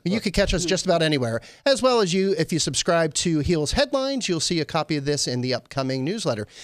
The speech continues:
But we'd like to bring in leaders, movers, shakers, and those doing innovative things in healthcare in Las Vegas. And obviously, an ambulatory infusion center is new to Las Vegas. It's surely an innovative,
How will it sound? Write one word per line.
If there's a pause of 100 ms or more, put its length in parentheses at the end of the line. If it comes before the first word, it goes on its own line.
But
we'd
like
to
bring
in
leaders,
movers,
shakers,
and
those
doing (100)
innovative
things
in
healthcare
in
Las
Vegas. (320)
And
obviously,
an (100)
ambulatory
infusion
center (300)
is
new
to
Las
Vegas.
It's
surely
an
innovative,